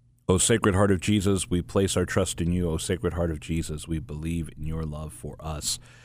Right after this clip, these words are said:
We dedicate all of our thoughts, words, and actions to the greater glory of God in the name of the Father, and of the Son, and of the Holy Spirit. Amen.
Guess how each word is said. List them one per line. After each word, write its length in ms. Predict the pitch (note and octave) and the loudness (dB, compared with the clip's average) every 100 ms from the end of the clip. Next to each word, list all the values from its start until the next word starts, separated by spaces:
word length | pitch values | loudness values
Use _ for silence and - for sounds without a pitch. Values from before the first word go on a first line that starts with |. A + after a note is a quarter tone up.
| - - | -20 0
We 140 | G#2 | 4
dedicate 400 | A2 A#2+ A#2 A#2+ | 6 6 6 6
all 160 | A#2 C3 | 8 8
of 80 | B2 | 8
our 120 | G#2 | 6
thoughts, 380 | - A2+ A2+ - | 6 4 4 2
words, 280 | A#2 G2 | 2 4
and 100 | G#2 | 4
actions 460 | G#2 G#2+ - A2 G#2 | 4 2 2 0 0
to 120 | - | 0
the 100 | G2 | 0
greater 280 | F2+ G#2+ G2 | 4 2 2
glory 260 | F2+ G#2 G2 | 2 4 4
of 120 | F2 | 4
God 260 | G#2+ G#2 | 6 6
in 160 | G2+ G2+ | 4 2
the 60 | G2+ | 4
name 200 | G#2 G#2 | 4 4
of 120 | F2+ | 2
the 80 | E2+ | 2
Father, 420 | A2+ G#2+ A2 A2+ | 4 6 6 4
and 240 | E2+ G#2+ | 4 2
of 80 | G2+ | 2
the 100 | F2 | 0
Son, 380 | - G#2+ G2+ G#2 - | 2 2 4 2 0
and 260 | G2 F#2+ | 0 2
of 300 | F2+ F2+ F2 - | 2 2 0 -2
the 120 | F2 | -2
Holy 300 | F2 F2 E2+ | 0 0 0
Spirit. 540 | - - D#2+ D#2+ D2+ - | -2 -4 -6 -8 -8 -12
Amen. 480 | D#2 D2+ F#2+ F#2 C#2+ | -12 -4 0 0 -2